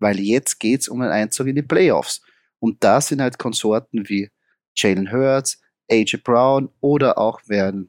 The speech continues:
wer, wer ihn gedraftet hat, Jonathan Taylor,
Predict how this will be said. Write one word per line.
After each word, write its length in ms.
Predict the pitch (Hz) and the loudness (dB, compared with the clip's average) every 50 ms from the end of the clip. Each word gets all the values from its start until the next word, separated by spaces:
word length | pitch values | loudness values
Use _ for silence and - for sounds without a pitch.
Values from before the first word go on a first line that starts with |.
| _ _ - | _ _ -14
wer, 340 | 98 95 98 98 95 92 - _ | -6 -4 -2 -2 -2 -4 -4 _
wer 140 | 110 104 | -4 -4
ihn 80 | 98 95 | -4 -4
gedraftet 480 | - - - - 104 98 - - 104 117 | -8 -12 -4 -2 -2 -2 -2 -4 -2 -2
hat, 180 | 123 139 - _ _ - - - _ _ _ _ | -2 -2 -2 _ _ -20 -20 -20 _ _ _ _
Jonathan 360 | - 120 117 113 107 - 110 - | 0 0 0 0 0 -4 -6 -2
Taylor, 400 | - 113 123 135 135 143 143 | 0 2 2 4 4 2 0